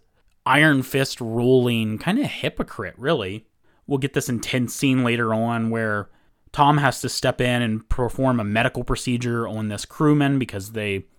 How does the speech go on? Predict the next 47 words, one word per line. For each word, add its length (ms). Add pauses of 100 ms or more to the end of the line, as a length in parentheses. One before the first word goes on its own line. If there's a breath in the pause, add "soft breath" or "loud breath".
(180)
can't 180
get 140
to 100
a 40
doctor 340
in 100
time. 380 (400 soft breath)
The 80
captain's 400
supposed 300
to 60
do 140
it, 120
but 100
he 140
just 180
can't 300
do 180
it. 160
He 100
can't 240
remove 380
the 100
appendix 540
from 140
the 80
sailor. 480 (420)
And 80
we 80
learn 220
later 280
that 240
the 400 (460)
captain 340
says 300
he's 360
not 220
afraid 520
of 160
doing 300
it, 220 (360)
but 120
he 120
was 140
afraid 460
of 160
failing 640